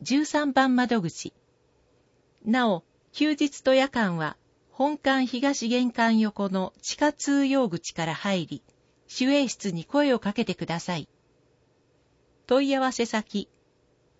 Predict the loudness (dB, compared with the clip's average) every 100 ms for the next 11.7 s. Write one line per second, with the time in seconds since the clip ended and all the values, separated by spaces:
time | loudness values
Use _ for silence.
0 | _ _ _ _ -4 -2 0 0 0 -2
1 | 0 0 0 2 2 2 0 2 4 4
2 | 2 0 -2 -6 -10 _ _ _ _ -4
3 | 0 0 2 2 2 2 0 2 4 4
4 | 0 -2 -2 _ _ -2 0 0 -4 -2
5 | 0 -2 -6 _ _ _ _ _ _ 2
6 | 2 2 0 -2 _ _ _ 0 2 2
7 | 2 2 0 2 2 2 2 0 -4 -10
8 | _ _ -6 -4 0 2 2 -2 -4 -2
9 | 0 2 4 2 -2 -10 -12 _ _ _
10 | _ _ _ _ _ _ _ _ _ _
11 | _ -4 -2 0 0 -2 -4